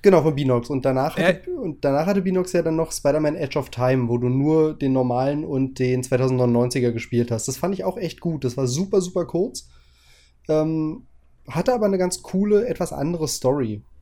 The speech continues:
Speaker 1: Und ich fand's
Speaker 2: Okay.
Speaker 1: eigentlich ziemlich geil.
Speaker 2: Also ich erinnere mich, dass, ich hab auch das, das Shattered Dimensions, das hab ich auch
Speaker 1: Mhm.
Speaker 2: gespielt. Ich glaub sogar auch getestet für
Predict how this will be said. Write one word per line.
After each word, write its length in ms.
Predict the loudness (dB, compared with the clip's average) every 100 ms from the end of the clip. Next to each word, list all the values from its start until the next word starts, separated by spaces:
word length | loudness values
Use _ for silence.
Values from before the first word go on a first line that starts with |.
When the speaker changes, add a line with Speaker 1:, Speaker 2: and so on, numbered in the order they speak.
| -10
Speaker 1:
Und 200 | -8 -10
ich 120 | -6
fand's 180 | -4 -2
Speaker 2:
Okay. 120 | -2
Speaker 1:
eigentlich 160 | -4
ziemlich 260 | -2 -4 -2
geil. 320 | 0 0 -2 -8 -20 -20 -20 -20 -20 -20 -20 -20 -10
Speaker 2:
Also 160 | -2 0
ich 160 | 0
erinnere 180 | 0 0
mich, 160 | 0 -4
dass, 140 | -10 -10
ich 140 | -2
hab 160 | -2 -2
auch 100 | -4
das, 260 | -4 -8 -8
das 180 | -8
Shattered 260 | -4 -2 -2
Dimensions, 460 | -4 -4 -6 -10 -10
das 140 | -8
hab 80 | -8
ich 160 | -4
auch 40 | 0
Speaker 1:
Mhm. 120 | 0
Speaker 2:
gespielt. 680 | 0 -6 -12 -16 -12 -8 -10
Ich 140 | -10
glaub 180 | -10 -8
sogar 300 | -8 -10 -10
auch 120 | -12
getestet 560 | -18 -12 -12 -12 -16 -18
für 400 | -14 -8 -6 -8